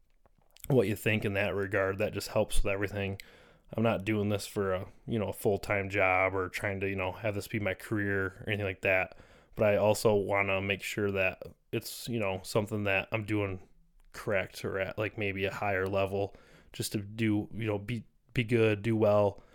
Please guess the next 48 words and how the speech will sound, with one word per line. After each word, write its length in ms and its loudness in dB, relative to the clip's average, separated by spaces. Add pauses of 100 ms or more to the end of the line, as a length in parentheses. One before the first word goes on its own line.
(300)
help 280 0
people, 380 0
and, 300 -2
you 100 -2
know, 120 2
the 100 0
reviews 640 0
and, 280 -2 (560)
um, 440 -4 (520)
the 100 2
ratings 420 2
and 80 -2
all 120 4
that 100 2
stuff 300 -2
help 380 0 (400)
the 100 -2
podcast. 640 0
So 360 0
if 140 -2
I 60 2
reach 320 -2
out 180 2
to, 200 0
you 100 -2
know, 140 0
a 40 -2
future 380 -6
guest, 420 -2
I 100 0
can 280 -6 (120)
have 200 0
a 40 0
legitimate 520 0
claim 340 0
to, 200 0 (440)
you 100 0
know, 160 4
using 340 2
that 140 0
guy's 240 2
time. 380 -4 (260)
I 60 0
don't 100 6
wanna 120 6
waste 260 2
anyone's 280 -4
time. 360 -4